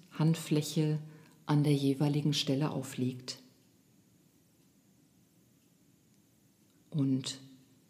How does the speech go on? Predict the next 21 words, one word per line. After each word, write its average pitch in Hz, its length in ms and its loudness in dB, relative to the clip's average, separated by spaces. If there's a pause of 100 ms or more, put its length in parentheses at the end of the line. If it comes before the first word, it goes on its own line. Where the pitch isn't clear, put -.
(340)
wie 135 120 2
reagiert 131 680 0
dein 127 140 4
Atem 127 440 0
auf - 160 -4
den 165 160 2
Kontakt? 170 600 -2 (2250)
Immer 220 300 8
wenn 185 140 8
du 170 120 4
genug 175 400 4
hast, 196 380 -2 (460)
wandere 175 380 4
mit 156 200 2
deinen 139 200 2
Händen 160 640 2
und 131 160 -2
ihren 135 280 2
warmen, 156 540 2
entspannten 143 680 -2
Handflächen 160 760 0